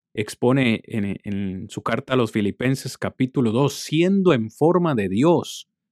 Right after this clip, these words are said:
no estimó el ser igual a Dios, sino que se humilló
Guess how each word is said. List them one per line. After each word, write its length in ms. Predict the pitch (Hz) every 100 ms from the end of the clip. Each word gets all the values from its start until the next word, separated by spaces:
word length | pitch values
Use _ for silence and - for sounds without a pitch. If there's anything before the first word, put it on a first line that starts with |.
| _
no 160 | 104 117
estimó 560 | 160 - - 101 107 147
el 140 | 127
ser 260 | - 143 143
igual 280 | 113 135
a 60 | 120
Dios, 280 | 113 160 156
sino 400 | - 117 139 139
que 340 | 147 123 - _ _ _
se 560 | - - - - 135 120
humilló 800 | 117 110 104 98 143 165 101 85